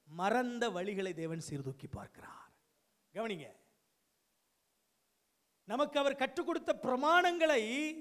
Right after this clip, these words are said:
நாம மறந்தோம். அது மட்டும் இல்ல, தேவன் நம்மை எச்சரித்த சில எச்சரிப்புகளை நம்ம என்ன செஞ்சோம்?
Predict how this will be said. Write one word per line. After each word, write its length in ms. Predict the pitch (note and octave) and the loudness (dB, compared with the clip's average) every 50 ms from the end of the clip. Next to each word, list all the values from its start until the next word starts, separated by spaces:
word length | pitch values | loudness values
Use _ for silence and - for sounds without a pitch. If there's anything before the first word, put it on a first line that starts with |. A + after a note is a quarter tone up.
| - - - _ _ _ _ _ _ _ _ _ _ _ _ _ _ _ _ _ _ _ _ | -14 -18 -20 _ _ _ _ _ _ _ _ _ _ _ _ _ _ _ _ _ _ _ _
நாம 560 | - G#3+ C4+ D4+ D#4 D4+ D4 C#4+ C4+ B3+ A#3+ | 0 2 4 4 4 4 4 2 2 2 0
மறந்தோம். 720 | A3 G#3 A3+ B3 D4 E4 F4 F4+ E4+ D#4 C#4+ A#3+ F#3+ - - - - - _ _ _ _ _ _ _ | -2 0 0 4 4 4 4 6 6 6 6 6 4 -2 -6 -14 -18 -20 _ _ _ _ _ _ _
அது 160 | - C4 D4+ | -2 0 2
மட்டும் 340 | D4 D4+ D4 D4 F#4 F4+ D#4+ | 2 2 2 2 0 0 0
இல்ல, 560 | D4 C#4+ D4 C#4 A#3 G#3+ A3+ C4 C#4+ C#4+ C#4+ - - - - _ - | 4 4 6 6 6 6 4 4 2 -2 -6 -12 -18 -20 -20 _ 0
தேவன் 340 | D3+ A#3+ D4 E4+ F4 F4+ E4+ | 6 10 10 10 10 8 4
நம்மை 320 | E4 D#4 C#4+ C#4+ C4+ A#3+ | 2 2 2 2 2 2
எச்சரித்த 840 | B3 B3+ B3 - E4+ F4 F4 E4+ F4 - D4+ C4 G3+ G3 A#3+ B3 B3+ C4 - - - - | 2 2 2 0 2 2 2 0 4 4 4 6 6 4 2 2 -2 -6 -12 -16 -20 -18
சில 260 | - - - B3 B3 A#3+ | -14 -2 0 2 4 6
எச்சரிப்புகளை 760 | A3+ B3+ B3+ B3+ - F4 F4+ F4+ F4+ F4 D4+ D4 D4+ D#4 | 6 4 4 4 2 2 2 0 0 -2 0 0 0 0
நம்ம 180 | D4+ D4+ C#4+ C4+ | 0 -2 -2 -4
என்ன 140 | B3+ B3 B3 - | -4 -4 -4 -6
செஞ்சோம்? 460 | A#3 A3 G#3 F#3 F3+ D3 C3 A#2+ | -6 -6 -6 -6 -6 -6 -8 -12